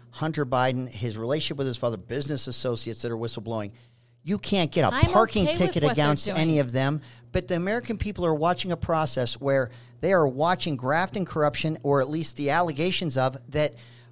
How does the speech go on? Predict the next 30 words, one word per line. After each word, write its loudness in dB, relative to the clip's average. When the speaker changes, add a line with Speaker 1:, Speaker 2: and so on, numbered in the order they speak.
Speaker 1:
are 4
not 0
being 0
addressed -2
seriously, -4
while 4
you're -2
seeing -2
the -4
pres-, -2
the -6
former 2
president 0
being 0
indicted 0
every 0
single -2
day. 0
I'm 0
just -6
telling 0
you 0
that, 2
that 2
if -2
we -2
wanted 0
the -2
g-, -4
American, 0